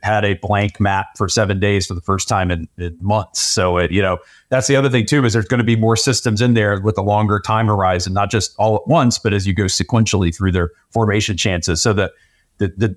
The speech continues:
the amount of time you have a blank outlook, or what we call a one-liner, is, is gone down because we're looking at a longer time horizon for formation.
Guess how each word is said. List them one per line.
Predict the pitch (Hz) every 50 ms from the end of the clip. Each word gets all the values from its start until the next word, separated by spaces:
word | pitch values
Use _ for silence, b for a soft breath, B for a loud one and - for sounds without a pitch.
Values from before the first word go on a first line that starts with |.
| -
the | - 110 104 98
amount | 98 107 117 117
of | 113 -
time | - 127 120 117
you | 117 117
have | 120 104
a | 107 95
blank | 90 - 110 117 117 117 113 -
outlook, | 110 113 110 - 104 101 92 90 - - -
or | 92 90
what | 98 110 -
we | 98 95
call | - 120 104 92
a | 87
one-liner, | 87 107 120 117 110 107 104 107 113 117 110 104 95 87 87 85 87
is, | 87 87 73 78
is | 87 92 90 -
gone | - - 110 101 98 104 98
down | 101 113 123 120 101 90 90 87 92
because | 98 92 - 117 101 98
we're | 101 104 104
looking | 110 110 113 98 101
at | 90
a | 90
longer | 95 95 98 95 85 80
time | - - 101 95 98 85
horizon | 87 85 87 80 80 80 - 123
for | - - -
formation. | - - 85 85 82 85 92 - 85 123